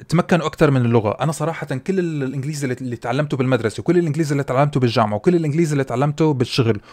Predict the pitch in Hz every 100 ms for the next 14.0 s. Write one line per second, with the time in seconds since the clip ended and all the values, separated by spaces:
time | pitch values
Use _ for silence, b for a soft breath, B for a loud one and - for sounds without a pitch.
0 | B - 220 202 156 156 185 160 147 143
1 | 135 160 160 139 127 120 131 135 160 120
2 | 120 120 151 131 110 113 113 139 139 131
3 | 135 165 - 127 113 113 113 - 120 117
4 | 110 117 127 156 147 113 113 107 110 110
5 | - - 113 - 110 107 117 135 139 -
6 | 117 123 113 104 104 101 104 104 117 110
7 | - 117 120 131 135 127 135 110 113 107
8 | 117 117 120 123 110 113 104 110 113 107
9 | 107 101 117 147 185 _ B B B B
10 | B 240 208 196 165 151 175 147 135 127
11 | 123 139 151 170 185 147 - 170 185 127
12 | 135 151 95 117 123 117 143 143 120 113
13 | 123 113 110 123 - - 117 113 123 127